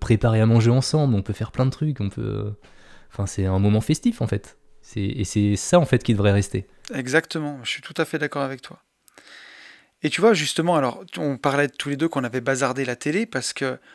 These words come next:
Speaker 2: non seulement on peut être minimaliste dans les objets qu'on possède, mais, euh, on peut aussi l'être, bah, dans, on va dire, dans les activités qu'on pratique,
Speaker 1: Ouais.
Speaker 2: ou dans nos relations,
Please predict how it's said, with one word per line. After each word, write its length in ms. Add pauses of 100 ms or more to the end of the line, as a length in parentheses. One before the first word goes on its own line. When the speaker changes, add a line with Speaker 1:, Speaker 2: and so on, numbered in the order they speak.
(380)
Speaker 2:
non 280
seulement 280
on 40
peut 140
être 140
minimaliste 760
dans 160
les 240
objets 500
qu'on 160
possède, 440 (540)
mais, 300
euh, 560
on 140
peut 180
aussi 340
l'être, 360
bah, 240
dans, 840
on 140
va 100
dire, 160
dans 80
les 160
activités 640 (240)
qu'on 120
pratique, 520 (420)
Speaker 1:
Ouais. 160 (340)
Speaker 2:
ou 300
dans 160
nos 160
relations, 480